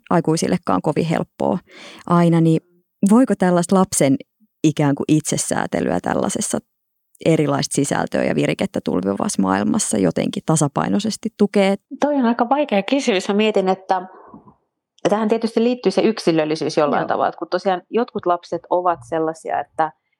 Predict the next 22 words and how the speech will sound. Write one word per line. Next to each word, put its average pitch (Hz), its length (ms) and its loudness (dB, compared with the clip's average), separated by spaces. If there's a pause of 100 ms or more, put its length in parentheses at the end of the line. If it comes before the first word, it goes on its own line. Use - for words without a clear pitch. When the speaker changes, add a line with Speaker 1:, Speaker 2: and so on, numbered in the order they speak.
(140)
Speaker 2:
heillä 170 240 2
on 190 220 -2
niin 170 160 -6
kuin 160 280 -4
sisäisesti 180 800 -2
hyvin 175 240 -2
voimakas 180 600 -4
intressi 170 500 -6
ja 156 60 -2
palo 156 480 -2
esimerkiksi 160 420 -8
leikkiä 156 640 -4
Speaker 1:
Mm. 170 60 -2
Speaker 2:
ja 165 80 -6
tehdä 165 360 -2
juttuja. 160 640 -4 (440)
Jotkut 185 360 -2
tykkää 165 420 -2
hirveästi 170 520 -4 (120)
puuhata 156 380 -4
aikuisen 160 580 -4
kanssa. 214 560 -2